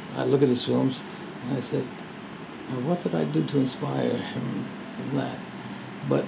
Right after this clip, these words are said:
something inspired him. That's good enough for me,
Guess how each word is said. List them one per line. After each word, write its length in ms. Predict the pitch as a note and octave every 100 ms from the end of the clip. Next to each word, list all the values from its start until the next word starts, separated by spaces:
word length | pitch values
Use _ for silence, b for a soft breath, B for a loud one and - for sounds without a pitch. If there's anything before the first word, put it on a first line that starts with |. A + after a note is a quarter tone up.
| -
something 460 | - - F3 - D#3+
inspired 520 | C#3+ - C#3 C3+ C3+
him. 360 | A#2+ - B2+ C3+ -
That's 240 | C#3+ -
good 160 | C#3+ C3
enough 240 | A#2+ -
for 80 | C3+
me, 420 | B2+ C#3+ F#3